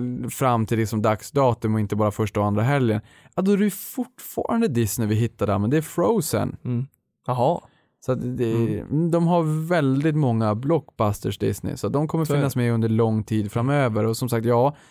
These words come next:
Speaker 1: vi har, ingen av oss har ju barn i dagsläget,
Speaker 2: Nej.
Speaker 1: och, och, och, men, men det kommer väl i framtiden, och de har väl en tjugo år på sig durationstid och, och, och, eh, innan de blir vuxna. Det blir väldigt mycket Disney där.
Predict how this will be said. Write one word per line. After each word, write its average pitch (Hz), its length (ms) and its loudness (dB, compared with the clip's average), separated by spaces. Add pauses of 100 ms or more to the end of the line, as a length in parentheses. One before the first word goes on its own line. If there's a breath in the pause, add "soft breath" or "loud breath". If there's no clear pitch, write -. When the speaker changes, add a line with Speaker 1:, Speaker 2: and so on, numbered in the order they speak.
(180 loud breath)
Speaker 1:
vi 123 140 0
har, 131 80 2
ingen 127 220 2
av 120 160 2
oss 113 100 -2
har 113 80 0
ju 113 60 2
barn 110 220 2
i 110 40 0
dagsläget, 127 560 0
Speaker 2:
Nej. 120 160 2
Speaker 1:
och, 95 100 0
och, 131 480 -2
och, 123 80 -4
men, 120 240 -2
men 123 120 -2
det 135 80 0
kommer 123 220 0
väl 123 120 0
i 123 40 0
framtiden, 117 580 -2
och 110 120 0
de 117 320 -2 (560 soft breath)
har 135 140 2
väl 120 120 2
en 117 300 0
tjugo 120 440 0
år 117 180 4
på 110 280 0
sig 110 280 0
durationstid 110 880 0
och, 107 180 2
och, 104 420 0
och, 104 100 2
eh, 113 140 0
innan 113 420 0
de 110 120 0
blir 127 100 2
vuxna. 113 320 -2
Det 110 60 0
blir 120 160 -2
väldigt 123 300 0
mycket 120 220 -2
Disney 101 240 -2
där. - 160 -6